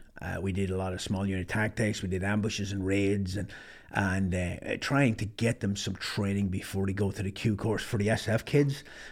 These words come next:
And then for the psyops and civil affairs, this is the only small unit tactics you're going to get.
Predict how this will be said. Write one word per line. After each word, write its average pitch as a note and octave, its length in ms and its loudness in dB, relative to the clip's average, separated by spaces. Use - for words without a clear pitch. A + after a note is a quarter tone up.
And A2+ 160 4
then C3 80 6
for G#2+ 160 0
the F#2+ 80 2
psyops G#2+ 400 2
and F#2+ 100 -2
civil G#2 220 0
affairs, G2+ 300 0
this B2 100 2
is G2+ 60 -2
the G2 100 -2
only A2+ 300 2
small G#2+ 280 0
unit G2+ 200 0
tactics G2+ 400 -2
you're G2 80 0
going G2+ 260 0
to G#2+ 80 -2
get. A2+ 340 2